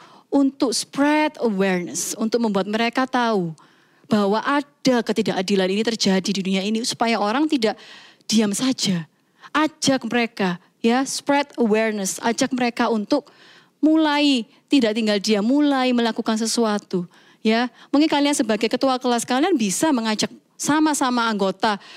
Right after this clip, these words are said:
dari kelasmu untuk mungkin membagikan hasil, eh, sembako atau apa. Do something, ya. Kepada teman-teman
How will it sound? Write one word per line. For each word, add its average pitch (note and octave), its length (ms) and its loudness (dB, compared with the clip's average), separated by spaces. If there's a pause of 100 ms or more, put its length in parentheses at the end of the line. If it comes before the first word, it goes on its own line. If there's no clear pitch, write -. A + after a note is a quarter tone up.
(120)
dari A3+ 240 2
kelasmu A#3+ 560 0
untuk A3+ 320 -2 (560)
mungkin B3+ 320 2
membagikan A3 880 0
hasil, A3 640 0 (480)
eh, G3+ 400 0
sembako C4+ 960 0
atau A3 320 -2
apa. A#3 480 -2 (160)
Do D#4+ 240 4
something, B3+ 720 0
ya. A#3+ 240 2 (480)
Kepada A3 320 0
teman-teman C4 400 0